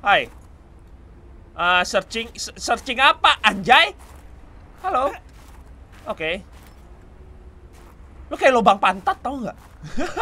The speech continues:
<laughs> Lu kayak lubang pantat, serius. Am I crazy now?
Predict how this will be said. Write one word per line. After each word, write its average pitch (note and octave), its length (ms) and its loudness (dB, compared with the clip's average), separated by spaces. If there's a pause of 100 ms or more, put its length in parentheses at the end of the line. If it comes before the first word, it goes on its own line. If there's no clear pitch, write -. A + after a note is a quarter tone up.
(360)
<laughs> - 880 -10
Lu - 80 -4
kayak A#3+ 160 0
lubang E3 240 -2
pantat, G3 340 -2
serius. G#3 460 -12 (1120)
Am D#4 80 2
I F4 100 4
crazy F4+ 460 4
now? E4 400 6